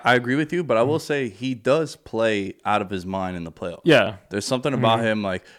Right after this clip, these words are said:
Speaker 1: regular season, it's like, whatever. He does, he gets his, like, twenty-two a game,
Speaker 2: Mm-hmm.
Speaker 1: very quiet,
Speaker 2: Yeah,
Speaker 1: doesn't
Speaker 2: but the
Speaker 1: really
Speaker 2: game
Speaker 1: have
Speaker 2: slows down in the playoffs.
Speaker 1: And then
Speaker 2: Half
Speaker 1: that's
Speaker 2: court
Speaker 1: where he
Speaker 2: offense, and that's where he,
Speaker 1: emerges.
Speaker 2: exactly, 'cause he's a mid-range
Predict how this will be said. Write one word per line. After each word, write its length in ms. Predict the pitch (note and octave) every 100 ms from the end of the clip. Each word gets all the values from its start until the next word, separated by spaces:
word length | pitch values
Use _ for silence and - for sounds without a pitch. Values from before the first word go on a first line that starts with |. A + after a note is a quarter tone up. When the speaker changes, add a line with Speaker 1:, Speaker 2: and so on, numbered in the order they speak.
| -
Speaker 1:
regular 300 | C#3 E3+ D3+
season, 480 | - C#3 C3 C3+ A#2+
it's 160 | G#2
like, 140 | G#2+ G2+
whatever. 260 | G#2+ F2
He 140 | F2 G#2
does, 260 | G#2+ G2+
he 80 | G2
gets 220 | G#2 A2
his, 100 | A2
like, 160 | G#2 G2+
twenty-two 440 | - G2+ G2 G#2+
a 40 | G2+
game, 320 | F#2+ C3+ B2 B2+
Speaker 2:
Mm-hmm. 40 |
Speaker 1:
very 220 | A2 B2
quiet, 480 | A2+ - G#2 G#2 G2+
Speaker 2:
Yeah, 60 | G2+
Speaker 1:
doesn't 180 | D3+
Speaker 2:
but 100 | B2+
the 60 | A#2
Speaker 1:
really 80 | B2
Speaker 2:
game 100 | C#3+
Speaker 1:
have 80 | D3+
Speaker 2:
slows 180 | D3+ D3
down 240 | C3+ C#3
in 80 | C#3
the 80 | C3+
playoffs. 640 | - C3+ C3+ C3 C3 -
Speaker 1:
And 160 | - A2+
then 120 | A2+
Speaker 2:
Half 180 | A2 C#3
Speaker 1:
that's 140 | C#3+
Speaker 2:
court 400 | D#3 D3+ C#3+ D3
Speaker 1:
where 160 | C#3 C#3
he 60 | A#2
Speaker 2:
offense, 420 | C3+ C3+ C3+ -
and 140 | A2+ A2+
that's 160 | A2+
where 120 | B2+ A#2
he, 60 |
Speaker 1:
emerges. 180 | A#2+ -
Speaker 2:
exactly, 400 | A#2 B2+ A#2+ A2
'cause 140 | G2+
he's 100 | A2+
a 40 | A#2+
mid-range 600 | B2 B2 A#2+ A#2 A2 -